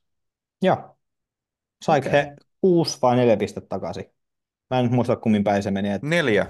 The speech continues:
Speaker 2: neljä näköjään sai takaisin, et kuusi heiltä on vähennetty. Mut mikäs tää päätös oli?
Speaker 1: Äh, no,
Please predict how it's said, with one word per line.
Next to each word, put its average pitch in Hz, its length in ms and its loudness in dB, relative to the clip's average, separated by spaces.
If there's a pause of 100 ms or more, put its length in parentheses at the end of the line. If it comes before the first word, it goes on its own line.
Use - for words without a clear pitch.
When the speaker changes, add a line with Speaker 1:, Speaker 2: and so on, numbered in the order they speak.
Speaker 2:
neljä 123 300 -2
näköjään 87 340 -8
sai 90 140 -8
takaisin, 92 340 -6
et - 120 -16
kuusi 131 300 0
heiltä 90 240 -4
on 90 60 -6
vähennetty. 95 760 -4
Mut 139 200 -8
mikäs 185 280 0
tää 156 160 2
päätös 78 400 -6
oli? 73 120 -10 (1600)
Speaker 1:
Äh, 113 320 -14
no, 104 180 -10